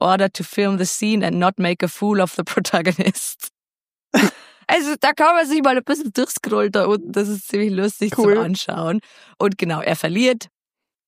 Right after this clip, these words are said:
Speaker 1: Die meisten wissen, Steve Vai verliert wenige Gitarrenduelle und diese Szene
Speaker 2: Das eine
Speaker 1: hat bei Nita Strauss irgendwie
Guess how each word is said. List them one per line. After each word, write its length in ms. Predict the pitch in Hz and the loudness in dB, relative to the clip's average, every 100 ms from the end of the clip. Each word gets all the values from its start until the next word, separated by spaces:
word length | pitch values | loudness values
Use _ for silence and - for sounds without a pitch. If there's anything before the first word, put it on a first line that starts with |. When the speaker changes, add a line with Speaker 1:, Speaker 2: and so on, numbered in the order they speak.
| - | -6
Speaker 1:
Die 80 | 175 | 0
meisten 400 | 175 190 175 170 | 2 2 -2 -2
wissen, 340 | 202 - 196 | -2 -2 -4
Steve 280 | - 190 185 | -4 -4 -4
Vai 320 | 180 175 190 | 0 2 2
verliert 680 | 202 180 175 208 208 - 170 | 0 -2 -2 0 -2 -4 -4
wenige 540 | 190 220 202 208 220 | -2 -2 0 0 0
Gitarrenduelle 1160 | 202 208 - 196 220 196 196 - 175 190 190 185 | 0 -4 0 0 0 -4 -4 -2 0 2 0 0
und 180 | 175 160 | -2 -2
diese 520 | 202 196 190 190 190 - _ - - _ _ | -2 -2 0 0 -2 -6 _ -20 -20 _ _
Szene 520 | - - 190 196 185 175 | -16 -4 2 2 2 4
Speaker 2:
Das 160 | 170 | 4
eine 240 | 180 190 190 | 4 4 4
Speaker 1:
hat 140 | 175 | 2
bei 120 | 170 | 0
Nita 280 | 170 180 170 | 0 0 -2
Strauss 440 | 165 - 160 170 - | -2 0 0 0 -2
irgendwie 600 | 165 160 156 156 156 | -4 -2 -2 -2 -4